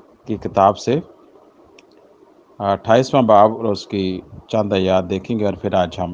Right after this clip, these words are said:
دوسری برکت پر غور کریں گے۔ اور کلام خدا میں یوں لکھا ہے، "اور اگر تو خداوند اپنے خدا کی بات کو جان،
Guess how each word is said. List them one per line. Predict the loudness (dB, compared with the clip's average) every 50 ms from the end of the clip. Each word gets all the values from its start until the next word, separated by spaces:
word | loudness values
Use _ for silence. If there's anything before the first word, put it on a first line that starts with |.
| -12 -14
دوسری | -14 -8 -4 -4 -4 -4 -4 -4 -2
برکت | 0 0 0 0 -2 -8 -8 -8 -8 -4
پر | -4 -4 -4 -4 -8 -20 -18 -10
غور | -4 -4 -4 -4
کریں | -2 -2 -2 -2 -2 -4
گے۔ | -6 -8 -12 _ _ _ _ -20 -20 _ _ _ _ _ _ _ _ _ -10
اور | -10 -8 -6
کلام | -2 2 4 4 6 4 4 2 0
خدا | 2 4 4
میں | 4 4 2 0 -2 -2 -4
یوں | -6 -2 0 2 2
لکھا | 2 2 0 0 -2 -2
ہے، | -2 -2 -6 -8 _ _ _ _ -20 _ _ _ _ _ _ -20 -20 _ _ _ _ _ _ _ _ -20 -20 _ _ _ -20 _ _ _ _ _ -20 _ _ _ _ _ _ -20 -20 _ _ _ _ -20 _ _ -20 -20 _ _ -20 -20 _ _ _ _
"اور | -10 -2 0 2
اگر | 2 4 4 2
تو | 2 2 2 2 2 2 2
خداوند | 0 0 2 4 4 4 4 4 2 0 0 -4 -6
اپنے | -8 -8 -6 -4 -4 -4 -4 -4 -6
خدا | -6 -4 0 2 2 2
کی | 0 -2 -6 -8
بات | -4 0 0 2 2 2 0 -4 -10 -20 -20 _ _ _ _ _ _ -20 -20 _ _ _ _ _ _ _ _ _ _ _ _
کو | -4 -4 -4
جان، | -2 0 2 2 4 2 2 0